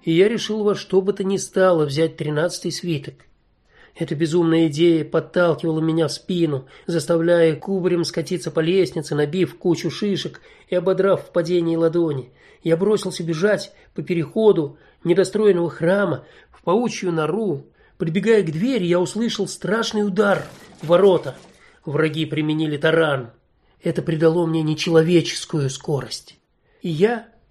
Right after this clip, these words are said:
нырнув в камин, надавил на камень, приводящий в движение дверь. Механизм работал верно, но медленно. И когда дверь наконец немного приоткрылась, я протиснулся внутрь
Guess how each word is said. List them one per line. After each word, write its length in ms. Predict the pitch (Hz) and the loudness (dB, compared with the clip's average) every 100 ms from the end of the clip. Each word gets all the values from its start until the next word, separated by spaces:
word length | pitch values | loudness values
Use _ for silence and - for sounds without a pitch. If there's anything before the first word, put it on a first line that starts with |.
| - | 0
нырнув 480 | 160 170 226 220 - | 2 4 4 2 0
в 40 | |
камин, 440 | 170 170 240 220 - _ _ _ - | 0 2 2 0 -6 _ _ _ -4
надавил 420 | 170 165 175 185 | 2 4 4 4
на 140 | 175 165 | 2 2
камень, 480 | 165 160 143 127 - _ _ | 0 0 0 -4 -6 _ _
приводящий 580 | 151 156 147 160 - 156 | 0 2 4 4 4 -2
в 60 | |
движение 580 | 135 147 139 170 175 160 | -4 -4 0 2 4 2
дверь. 480 | 143 135 143 127 - _ _ _ _ _ _ _ _ _ | 0 0 0 0 -4 _ _ _ _ _ _ _ _ _
Механизм 480 | 190 190 233 269 220 | -4 0 0 0 2
работал 420 | 233 233 240 226 | 2 4 2 2
верно, 580 | 214 269 262 175 147 127 - | 2 2 2 2 -2 -4 -8
но 160 | - 175 | -6 -2
медленно. 580 | 214 220 170 156 127 110 - _ _ _ - | 0 0 0 -2 -4 -10 -20 _ _ _ -12
И 80 | |
когда 320 | 160 190 190 208 | 0 2 4 2
дверь 320 | 165 208 170 | 2 2 2
наконец 460 | 165 160 180 185 | 2 2 4 2
немного 380 | 175 160 160 143 | 0 2 2 2
приоткрылась, 800 | 139 143 135 156 190 208 160 - _ _ _ - | -2 -2 -2 0 2 2 0 -4 _ _ _ 0
я 160 | 175 | 0
протиснулся 720 | 233 240 233 240 - 214 - | 4 2 2 -6 0 -2 0
внутрь 460 | 175 185 226 180 156 | 0 2 2 0 -6